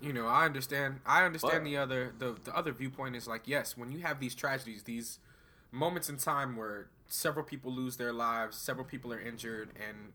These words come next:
Speaker 1: you know, there's that public outcry, it is profoundly saddened to see any person take that many lives or to hurt that many people. But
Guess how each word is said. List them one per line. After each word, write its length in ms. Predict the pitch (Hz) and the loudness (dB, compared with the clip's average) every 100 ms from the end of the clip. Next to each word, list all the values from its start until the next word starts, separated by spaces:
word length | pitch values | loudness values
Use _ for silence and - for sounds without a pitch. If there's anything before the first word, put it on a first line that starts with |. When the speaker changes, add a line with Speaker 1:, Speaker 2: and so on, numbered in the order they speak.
| - - | -18 -12
Speaker 1:
you 120 | 117 | -6
know, 100 | 113 | -4
there's 220 | 117 113 | -4 -4
that 180 | 110 - | -8 -4
public 300 | 131 131 131 | -4 -2 0
outcry, 440 | 120 101 113 104 101 - - - - - - - | 0 0 -2 -2 -4 -10 -20 -20 -20 -20 -20 -6
it 140 | - 160 | -2 0
is 480 | 160 160 113 - - - - - _ - - - | 2 0 0 -4 -8 -20 -20 -20 _ -20 -20 -8
profoundly 720 | - 147 - 185 190 151 123 | -2 0 8 10 10 6 -4
saddened 580 | 113 - 143 135 113 101 - | -2 0 2 2 -2 -12 -10
to 100 | 131 | -6
see 380 | - 160 135 104 | -4 -2 -4 -4
any 220 | 135 135 | -6 -6
person 560 | 131 131 131 120 104 101 - | -4 -2 -2 -4 -8 -12 -10
take 280 | 143 131 123 | -6 -4 -4
that 160 | 117 | -4
many 180 | 117 113 | -4 -6
lives 340 | 107 110 95 95 | -2 0 -2 -6
or 40 | |
to 60 | 92 | -4
hurt 260 | 127 - | -4 -4
that 120 | 107 | -6
many 140 | 104 95 | -8 -10
people. 380 | - 117 92 - - - - - - - | -8 -10 -10 -18 -20 -20 -20 -20 -12 0
But 180 | 160 | 0